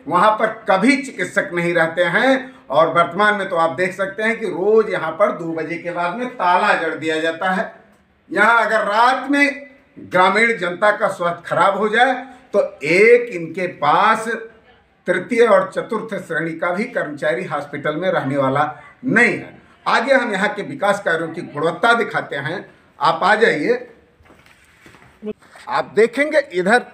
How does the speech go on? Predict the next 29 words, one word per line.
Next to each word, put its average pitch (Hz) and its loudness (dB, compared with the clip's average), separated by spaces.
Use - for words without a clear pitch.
प्राथमिक 180 0
स्वास्थ्य 190 0
केंद्र, 214 0
इधर 185 4
प्राथमिक 180 -2
स्वास्थ्य 185 0
केंद्र 220 -2
काशीपुर 240 0
है 220 0
और 156 -2
इधर 254 0
ये 185 -6
सब 233 -2
काशीपुर 220 -2
स्वास्थ्य 185 -6
केंद्र 247 -6
का 220 -4
ही 190 -4
परिसर 190 0
है, 220 -2
जहाँ 196 2
पर 240 -4
मौके 185 -4
पर 247 -2
सार्वजनिक 214 -2
शौचालय 196 0
बन 226 -2
रहा 196 -2
है, 208 -10